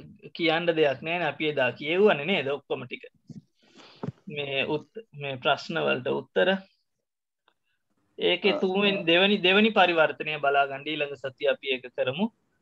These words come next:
Speaker 1: දෙවෙනි, දෙවෙනි පාඩම තමයි ශරීර අවයව. ශරීර අවයව පිළිබඳව තියෙන්නේ. ඒක වටිනම දේ තමයි ඇත්තටම අර වචන ටික.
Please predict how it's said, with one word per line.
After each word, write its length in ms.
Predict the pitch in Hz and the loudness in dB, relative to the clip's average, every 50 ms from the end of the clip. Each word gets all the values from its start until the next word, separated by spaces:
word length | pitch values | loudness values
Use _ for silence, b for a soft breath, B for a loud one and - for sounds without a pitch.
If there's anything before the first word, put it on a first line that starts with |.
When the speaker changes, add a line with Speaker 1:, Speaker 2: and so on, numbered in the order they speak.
| _ _ - | _ _ -4
Speaker 1:
දෙවෙනි, 340 | 156 165 165 175 180 175 175 - - 160 | 0 2 2 2 2 0 -4 -6 -4 -2
දෙවෙනි 300 | 151 160 170 175 180 180 | 2 2 2 2 0 -2
පාඩම 420 | 180 165 151 151 160 160 160 156 156 | 0 2 4 4 4 4 2 -2 -4
තමයි 360 | 147 - 151 151 160 175 220 247 - _ _ _ _ _ _ - | -4 -4 -4 -2 -2 -2 -2 -4 -6 _ _ _ _ _ _ 0
ශරීර 400 | 180 175 175 202 208 208 190 180 | 2 2 4 4 2 2 4 4
අවයව. 480 | 170 156 151 156 165 165 151 147 135 131 117 - _ _ _ _ _ _ | 4 4 4 4 2 2 2 2 0 -4 -8 -12 _ _ _ _ _ _
ශරීර 420 | - - 165 151 156 160 160 160 175 | -8 -4 -2 0 0 0 0 2 2
අවයව 400 | 185 170 156 165 165 156 143 139 131 123 | 2 4 4 4 4 4 4 2 -2 -4
පිළිබඳව 560 | 135 131 123 127 127 131 127 127 131 131 127 | -8 -14 -14 -12 -10 -10 -8 -6 -6 -8 -6
තියෙන්නේ. 340 | 127 139 131 123 117 113 - _ _ _ _ _ _ _ _ _ _ _ _ _ _ _ _ _ _ _ _ _ _ _ - | -6 -6 -6 -6 -6 -10 -14 _ _ _ _ _ _ _ _ _ _ _ _ _ _ _ _ _ _ _ _ _ _ _ -8
ඒක 120 | 190 185 | -4 -2
වටිනම 460 | 196 180 175 165 - 233 226 226 220 220 214 | 2 4 4 4 4 2 0 0 0 2 4
දේ 160 | 214 214 214 | 4 4 4
තමයි 260 | 214 208 196 202 202 | 4 0 -2 -2 -2
ඇත්තටම 340 | 190 185 - 208 190 202 196 | -4 -4 -4 -6 -4 -2 0
අර 120 | 190 175 170 151 | 2 2 2 2
වචන 460 | 147 143 160 165 - - 233 196 156 | 0 0 -2 0 0 2 0 2 0
ටික. 280 | 135 123 131 127 - | -2 -6 -10 -16 -16